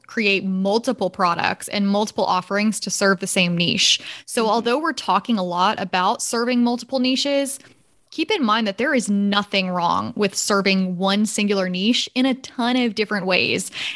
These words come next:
Speaker 1: And actually, most often you see, again, the beginning stages of a successful business,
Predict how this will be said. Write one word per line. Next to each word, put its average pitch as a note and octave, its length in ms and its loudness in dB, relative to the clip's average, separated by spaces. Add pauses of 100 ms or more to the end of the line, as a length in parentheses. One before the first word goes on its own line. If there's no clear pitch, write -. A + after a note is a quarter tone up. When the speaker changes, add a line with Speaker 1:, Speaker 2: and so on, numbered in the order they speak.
(120)
Speaker 1:
And G#3 280 0 (140)
actually, A3 680 0 (220)
most A#3+ 340 0
often F#3+ 580 0 (220)
you A#3 420 0
see, A3+ 540 0
again, G#3+ 300 0
the G3+ 60 0
beginning A3 520 0
stages G#3 400 -2
of F#3 80 -2
a G3 40 2
successful F#3+ 500 -2
business, F3+ 420 0